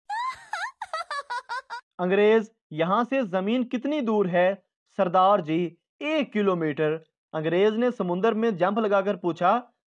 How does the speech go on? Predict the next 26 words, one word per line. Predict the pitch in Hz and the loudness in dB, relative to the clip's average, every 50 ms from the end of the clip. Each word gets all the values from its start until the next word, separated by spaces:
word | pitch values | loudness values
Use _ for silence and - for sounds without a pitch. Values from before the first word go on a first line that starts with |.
| _ - | _ -2
"किस | 247 269 262 254 - | -2 -2 -2 0 2
तरफ?" | 208 180 170 165 165 170 170 _ _ _ _ _ - | 2 4 4 4 2 2 -2 _ _ _ _ _ 0
सरदार, | 190 180 165 180 185 190 196 190 185 - _ _ _ - - | 0 2 4 4 4 6 4 4 2 -2 _ _ _ -4 -2
"थल्ले | 180 190 202 214 220 214 | 0 0 2 2 2 2
नू, | 202 208 214 202 | 0 0 0 0
थल्ले | - - - 151 147 156 165 170 | -2 -4 -6 -6 -4 -4 -4 -4
नू।" | 165 170 165 165 165 170 170 170 _ _ - - - - - - - 1047 1077 1077 1077 1077 1077 1077 1077 1077 1077 1077 - 1077 - - 1047 1077 1077 - - _ - - - - _ _ - - | -4 -6 -6 -6 -8 -10 -14 -18 _ _ -20 -20 -20 -20 -20 -18 -16 -14 -14 -12 -12 -12 -12 -12 -10 -10 -10 -10 -12 -14 -14 -14 -12 -10 -10 -12 -12 _ -16 -16 -16 -16 _ _ -6 -2
डोनाल्ड | 151 151 170 214 240 226 | 0 2 2 2 2 2
ट्रंप | 220 226 226 220 | 2 2 2 2
ने | 226 226 240 240 | 0 0 0 0
व्हाइट | 226 175 156 156 190 196 233 | 0 2 2 2 2 2 2
हाउस | 202 208 202 | 0 0 0
का | - - 220 208 | 0 2 2 2
रंगो | 170 160 165 175 202 | 2 0 0 0 2
रोगन | 202 202 190 214 214 | 2 2 2 0 0
करवाने | - 196 165 147 135 131 143 170 208 202 | -2 -2 -2 -2 0 -2 -2 -2 -4 -4
के | - 208 | -2 -2
लिए | 190 196 202 214 226 226 | -2 -2 0 0 0 0
मुख्तलिफ | 190 175 170 - - 214 226 208 | -2 -4 -6 -8 -6 -6 -4 -2
ममालिक | 185 165 147 151 175 185 | 0 0 0 0 0 0
के | - 208 208 202 | 0 0 0 0
ठेकेदारों | 202 160 139 131 - 202 196 190 185 190 202 | 0 -2 -4 -2 -2 0 2 2 2 2 0
से | 190 - 220 220 | 0 -2 -2 -4
तखमीना | 220 208 - - 170 180 226 262 | -4 -6 -8 -6 -4 -2 0 0
तलब | 240 220 190 180 165 156 | 0 2 2 0 0 -2
किया। | - 160 160 156 156 156 156 165 160 | -4 -4 0 2 4 4 4 2 0